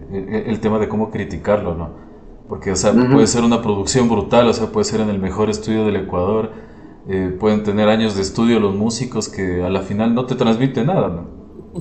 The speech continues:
Speaker 1: Y viene un man ahí que te agarra con un celular grabando y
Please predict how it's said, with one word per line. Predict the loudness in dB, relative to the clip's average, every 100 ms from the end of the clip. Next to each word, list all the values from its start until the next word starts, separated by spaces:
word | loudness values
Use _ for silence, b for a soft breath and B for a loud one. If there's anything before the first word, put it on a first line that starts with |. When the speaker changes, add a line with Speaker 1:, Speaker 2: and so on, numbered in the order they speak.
| -2
Speaker 1:
Y | 2
viene | 2 2
un | 2
man | 4 6
ahí | 8 6
que | 4
te | 2
agarra | 2 2 2
con | -2
un | 0
celular | 2 2 4 4 4
grabando | 4 4 4 2 2
y | 0 -4